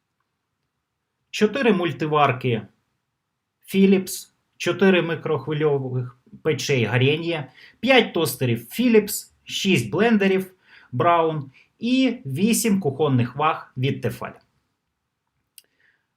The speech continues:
Також хочу нагадати, що акція проходить лише у двадцяти трьох магазинах А Т Б Маркет у п'яти областях:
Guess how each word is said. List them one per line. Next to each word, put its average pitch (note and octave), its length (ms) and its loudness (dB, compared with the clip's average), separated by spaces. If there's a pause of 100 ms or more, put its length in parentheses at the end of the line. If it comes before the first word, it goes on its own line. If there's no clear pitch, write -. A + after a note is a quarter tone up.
(840)
Також A#3+ 460 2
хочу G#3+ 300 6
нагадати, G3 480 4
що F3 280 -2
акція G3 380 2
проходить F#3+ 540 0
лише D#3 340 0
у G3+ 180 -2
двадцяти F3 640 -2
трьох E3 300 -2
магазинах D3 600 -4
А C3 60 0
Т B2 120 -2
Б B2+ 140 2
Маркет G#2+ 560 -2
у A#3+ 200 -2
п'яти D3+ 380 0
областях: B2+ 760 -2